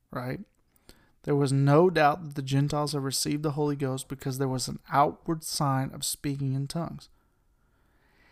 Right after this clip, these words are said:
And Peter actually says in the next chapter,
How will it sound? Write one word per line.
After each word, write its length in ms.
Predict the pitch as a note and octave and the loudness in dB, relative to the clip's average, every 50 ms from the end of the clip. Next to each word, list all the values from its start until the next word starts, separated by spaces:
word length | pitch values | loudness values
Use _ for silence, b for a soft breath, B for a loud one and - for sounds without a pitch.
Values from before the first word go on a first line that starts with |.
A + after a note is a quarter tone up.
| _ _ _ _ _ _ _ | _ _ _ _ _ _ _
And 440 | - F#3+ G#3+ G3+ E3+ D#3+ E3 F3 F3+ - _ _ _ _ _ _ _ _ _ _ _ _ _ _ _ _ _ _ _ _ _ _ _ _ _ _ _ _ _ _ _ _ _ _ _ _ _ _ _ _ _ _ _ _ _ _ _ _ _ _ _ _ _ _ _ _ _ _ _ _ _ - | 2 2 4 4 4 4 2 0 -2 -6 _ _ _ _ _ _ _ _ _ _ _ _ _ _ _ _ _ _ _ _ _ _ _ _ _ _ _ _ _ _ _ _ _ _ _ _ _ _ _ _ _ _ _ _ _ _ _ _ _ _ _ _ _ _ _ _ _ _ _ _ _ 6
Peter 400 | - F#3+ G#3+ A3+ G#3+ F#3+ E3 - | 6 8 8 8 6 4 2 0
actually 560 | - D#3 F3 F#3+ - - - F3 E3 D3+ C#3+ | -2 -4 -4 -4 -6 -6 -4 -2 -2 -2 -2
says 720 | C3+ - - - - D#3+ F#3+ F3 - - - - - - _ _ _ _ _ _ - - _ _ _ _ _ _ _ _ _ | -2 -2 -2 -2 -2 -2 -2 -4 -6 -10 -12 -14 -16 -18 _ _ _ _ _ _ -20 -20 _ _ _ _ _ _ _ _ _
in 140 | E3 D3+ D#3 | 2 4 4
the 80 | D3+ | 4
next 300 | D3+ D3+ D#3 E3 - - | 4 2 0 -2 -4 -6
chapter, 500 | - - E3 F3 F3 - - - - - | -10 -10 -10 -12 -12 -14 -18 -20 -20 -20